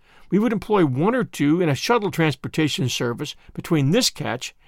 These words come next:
and another permanent base on the Great Plateau, from six hundred to seven hundred miles southward, beyond Beardmore Glacier. Despite the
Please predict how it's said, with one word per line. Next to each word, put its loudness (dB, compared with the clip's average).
and 0
another 2
permanent 0
base -4
on 0
the 2
Great 2
Plateau, -2
from 0
six -4
hundred 2
to -2
seven 0
hundred 2
miles 0
southward, -4
beyond 4
Beardmore 2
Glacier. -4
Despite 0
the -8